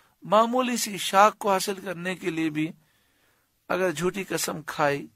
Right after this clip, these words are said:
तो फरमाया, अल्लाह ताला उस पर जन्नत हराम करता है और दोजक को लाजिम फरमाता है।" बड़ा दुख होता है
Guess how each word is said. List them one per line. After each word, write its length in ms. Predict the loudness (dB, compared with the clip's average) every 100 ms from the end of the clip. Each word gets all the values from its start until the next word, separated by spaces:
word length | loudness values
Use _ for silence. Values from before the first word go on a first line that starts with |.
| _ _ _ _ _ _ _ -10
तो 60 |
फरमाया, 380 | -2 0 2 2
अल्लाह 200 | 2 -2
ताला 320 | -2 -2 -2
उस 200 | -2 -4
पर 220 | -8 -8
जन्नत 480 | -8 -8 -6 -6 -6
हराम 380 | -4 -2 -4 -4
करता 320 | -8 -8 -6
है 280 | -4 -4 -8 _ _ _ _ _ _ _ _ 2
और 240 | 4 4
दोजक 440 | 0 -6 -4 -4 -6 -8
को 180 | -8
लाजिम 560 | -6 -6 -4 -4 -8 -10
फरमाता 540 | -10 -10 -10 -10 -10
है।" 160 | -12 -14 _ _ _ _ _ _ _ _ _ _ _
बड़ा 140 | -4 -2
दुख 280 | -2 -4 -4
होता 280 | -2 0
है 240 | 0 0